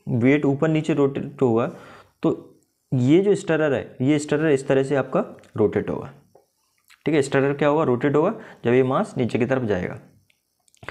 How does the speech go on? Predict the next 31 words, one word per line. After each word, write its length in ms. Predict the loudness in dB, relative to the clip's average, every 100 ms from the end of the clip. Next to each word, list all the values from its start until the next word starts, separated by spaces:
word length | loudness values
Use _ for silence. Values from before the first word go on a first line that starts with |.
| -18 -6
आपने 200 | -2 2
मैकेनिक्स 440 | 2 2 2 0 0
वाली 140 | 2
लैब 320 | 2 2 0
वगैरह 240 | 0 0 0
में 160 | -2
एक्सपेरिमेंटेशन 720 | -4 -2 0 0 0 0 0
इस 140 | -4 -2
तरह 140 | -2
के 100 | -2
करे 220 | 0 0 0
रखे 260 | -2 -4
होंगे 220 | -4 -2 -6 -12 -20 -20 _
जिसमें 320 | -8 -2 -2 0
गि-, 120 | -2
अ, 180 | -2 0
गियर 240 | 2 2
सिस्टम 380 | 0 -2 -2 0
वगैरह 200 | 2 0
रहता 260 | 0 -2
है, 180 | -6 -6 -16 -20 -20 _
तो 80 | -2
मास 300 | 0 0 0 0
नीचे 300 | 0 0 -2
की, 140 | -4 -12 -20 -4
जब 120 | 2
आप 140 | 2 2
उसको 180 | -2 0
रोटेट 320 | 2 2 0
कराते 340 | 0 0 0
हो 80 | -2